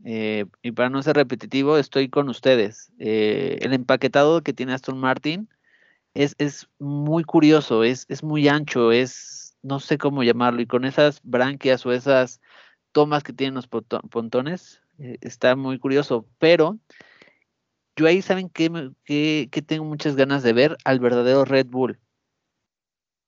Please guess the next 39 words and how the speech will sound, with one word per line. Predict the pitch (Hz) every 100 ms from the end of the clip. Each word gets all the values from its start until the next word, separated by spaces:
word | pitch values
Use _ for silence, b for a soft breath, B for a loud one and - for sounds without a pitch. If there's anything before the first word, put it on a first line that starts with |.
| _ _ -
También | 151 175
creo | 170 175
que |
es | 180
otro | 175 165 160
coche | 165 - 151
que | 143
nos | 123 123
hace | 135 147
falta | - 139 135 147
conocer | - 123 120 135 131 -
eso, | 135 - 113
porque | - 123 127
lo | 131 135
que | 143
vimos, | 190 180 165 226 - -
en | 123 135
mi | 131
opinión, | 120 139 160
lo | 180 -
que | 120
vimos, | 139 143 127 -
eh, | 113 110 110 104
en | 113 117
día | 123
de | 139
la | 127
presentación, | - 113 107 110 - 139 175 208 _ _ _ _
es | 226 226 -
un | 202
coche | 180 185 185
maqueta. | 170 156 208 - 113 _ _ _ _ _ _ -
No, | 160 170
no | 170
sé | 165
ahí | 170 170
ustedes | - 160 151
qué | -
opinen, | 151 156 147 151 214